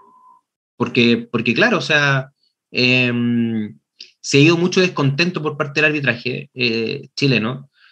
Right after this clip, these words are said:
en, en este campeonato, y es porque principalmente no hay árbitras que, eh,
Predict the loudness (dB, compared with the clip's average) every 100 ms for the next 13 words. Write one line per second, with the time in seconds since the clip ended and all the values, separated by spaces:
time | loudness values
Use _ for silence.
0 | _ -8 -4 -2 0 0 0 -2 0 0
1 | 0 0 -2 -2 -2 -2 -4 -4 -4 -4
2 | -4 -2 -2 0 0 0 2 0 -2 -10
3 | _ _ -2 0 2 0 -2 -6 -16 _
4 | _ _ _ _ _ _ _ 0 0 0
5 | -8 -18